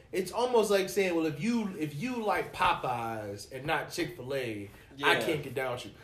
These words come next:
Speaker 1: The reason why I say that is because it's literally one thing, you're,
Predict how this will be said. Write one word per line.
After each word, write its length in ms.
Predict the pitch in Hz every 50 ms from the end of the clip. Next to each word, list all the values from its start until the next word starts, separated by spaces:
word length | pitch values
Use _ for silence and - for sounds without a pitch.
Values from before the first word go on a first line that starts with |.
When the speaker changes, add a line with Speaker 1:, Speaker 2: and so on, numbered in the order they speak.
| - - -
Speaker 1:
The 60 | -
reason 220 | 190 269 277 240 277
why 80 | 254
I 40 | 220
say 160 | 214 220 233
that 100 | 208 190
is 60 | 170 170
because 340 | 175 165 - 190 180 160
it's 200 | 180 180 175 175
literally 600 | 190 233 254 240 214 202 196 190 185 175 165 156 - - - - - _ - _
one 340 | - 147 185 233 269 262 247 -
thing, 480 | - 233 226 220 214 208 202 196 185 185 - - -
you're, 160 | 147 180 196